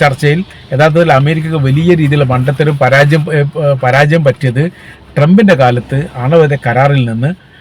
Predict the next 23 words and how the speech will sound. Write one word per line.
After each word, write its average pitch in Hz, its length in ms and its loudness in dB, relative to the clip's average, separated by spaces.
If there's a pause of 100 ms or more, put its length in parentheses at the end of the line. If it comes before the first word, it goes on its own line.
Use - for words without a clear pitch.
(180)
അമേരിക്ക 156 300 -2 (120)
മാറി 143 260 0
നിന്നു 123 200 -4 (100)
എന്നുള്ളതാണ്. 107 420 -10 (340)
കരാർ 240 320 4
വ്യവസ്ഥ 196 260 0 (140)
ആദ്യമായിട്ടുണ്ടാകുന്നത് 139 1040 0 (100)
രണ്ടായിരത്തി 160 540 0 (120)
പതിനഞ്ചിൽ 123 480 -4 (120)
ബറാക് 151 440 0
ഒബാമ 120 280 -2 (140)
അമേരിക്കയുടെ 139 540 -4
പ്രസിഡന്റ് 143 360 -4
ആവുന്ന 120 300 -8
കാലത്താണ്. 127 420 -4 (1120)
ജോയിന്റ്, 196 380 4 (560)
ഏ, 139 40 0 (240)
കോംപ്രമൈസിംഗ് 180 840 2 (300)
പ്ലാൻ 156 320 4 (260)
ഓഫ് 156 200 0 (260)
ആക്ഷൻ 175 340 0 (180)
എന്ന് 143 260 2
പറയുന്ന 120 320 0